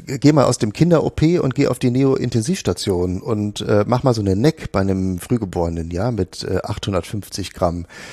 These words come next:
Was willst du denn da? <laughs> Ich meine, ich meine, was für Medikamente hast du denn da? Da, da ist sozusagen, meine Narkose besteht aus,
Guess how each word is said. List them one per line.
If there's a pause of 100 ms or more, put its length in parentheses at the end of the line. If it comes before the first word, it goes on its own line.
(380)
Was
willst
du
denn
da?
<laughs>
Ich
meine, (180)
ich
meine,
was
für
Medikamente
hast
du
denn
da? (460)
Da,
da
ist
sozusagen,
meine
Narkose
besteht
aus,